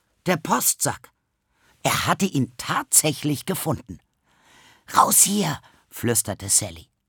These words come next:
Jetzt war sie es wieder, die Heinz zog. Gemeinsam schafften sie es bis zur Tür.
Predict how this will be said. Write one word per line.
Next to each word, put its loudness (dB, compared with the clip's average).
Jetzt 2
war 8
sie 0
es 0
wieder, 0
die -4
Heinz 0
zog. -12
Gemeinsam 2
schafften -2
sie -2
es -6
bis -4
zur -4
Tür. -8